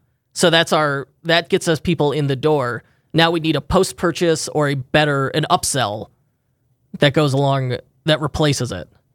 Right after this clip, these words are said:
Okay. I like that.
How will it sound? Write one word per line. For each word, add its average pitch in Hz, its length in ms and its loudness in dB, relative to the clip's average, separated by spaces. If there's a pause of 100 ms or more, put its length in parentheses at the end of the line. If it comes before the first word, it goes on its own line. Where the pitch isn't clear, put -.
(640)
Okay. 156 400 2 (380)
I 156 100 0
like 180 240 2
that. 147 340 0